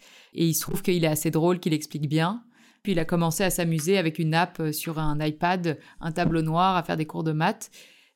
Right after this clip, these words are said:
et à, les me-, à mettre ses vidéos, euh, sur un support facile, YouTube. Et elle a commencé à regarder les vidéos avec ses copines, avec, euh, des copains de copains dans les classes, euh, qui commençaient à s-, à accrocher, à comprendre mieux les maths parce que, voilà, encore une fois, il est drôle, il explique bien. Et des milliers de jeunes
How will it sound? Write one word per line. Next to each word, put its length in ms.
et 100
à, 60
les 100
me-, 120
à 140
mettre 220
ses 80
vidéos, 520
euh, 80
sur 180
un 60
support 340
facile, 460
YouTube. 520
Et 300
elle 160
a 80
commencé 300
à 20
regarder 260
les 80
vidéos 200
avec 140
ses 140
copines, 520
avec, 340
euh, 120
des 140
copains 280
de 40
copains 300
dans 100
les 120
classes, 500
euh, 60
qui 120
commençaient 380
à 40
s-, 120
à 60
accrocher, 640
à 60
comprendre 420
mieux 100
les 120
maths 380
parce 180
que, 100
voilà, 260
encore 200
une 100
fois, 160
il 80
est 60
drôle, 340
il 100
explique 340
bien. 260
Et 240
des 140
milliers 640
de 180
jeunes 500